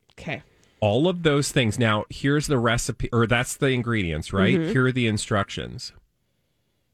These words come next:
Speaker 2: Blend together the ingredients of your choice and enjoy.
Speaker 1: What? Oh, so you get to pick out of those which ones you want?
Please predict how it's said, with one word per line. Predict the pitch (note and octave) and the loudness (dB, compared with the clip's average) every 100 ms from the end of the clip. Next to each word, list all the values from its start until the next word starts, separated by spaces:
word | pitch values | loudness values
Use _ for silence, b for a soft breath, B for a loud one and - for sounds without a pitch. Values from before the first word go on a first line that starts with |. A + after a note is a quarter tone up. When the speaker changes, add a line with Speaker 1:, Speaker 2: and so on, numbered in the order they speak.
| _ _ B B | _ _ B B
Speaker 2:
Blend | A3+ C#4 C#4 D#4+ | 0 2 2 2
together | G3+ D3+ A3 C#4 E3 | 0 2 2 2 0
the | E3+ G3+ | 2 0
ingredients | G3 F3 C4 D4+ F3 C3 F3+ - | 2 0 2 2 2 2 0 0
of | G3 | 0
your | G#3+ | 0
choice | G#3+ - D#4+ C#3+ F3 | 0 0 2 2 2
and | A3 | 2
enjoy. | A3 G#3+ C3 E3 A#3 D#4+ D3+ F#2+ C3 D3 _ _ _ _ _ _ _ _ _ _ _ _ | 2 2 2 2 2 2 -2 -2 -4 -4 _ _ _ _ _ _ _ _ _ _ _ _
Speaker 1:
What? | - D4+ - _ _ _ _ _ B B B B - | -6 -6 -8 _ _ _ _ _ B B B B 4
Oh, | C#4+ C#4+ | 4 4
so | - | 2
you | C#4+ | 0
get | C4 | 2
to | A#3 - | 0 0
pick | D#4 - - | -2 -2 0
out | A3 A3+ | 2 4
of | A#3+ F#3+ | 2 2
those | F3+ F3 F#3 | 2 0 0
which | F#3 - | -4 0
ones | G3+ F#3+ E3+ | 2 2 0
you | E3+ | -2
want? | D#3 D#3 E3 C4 - - | 0 0 -2 -4 -8 -20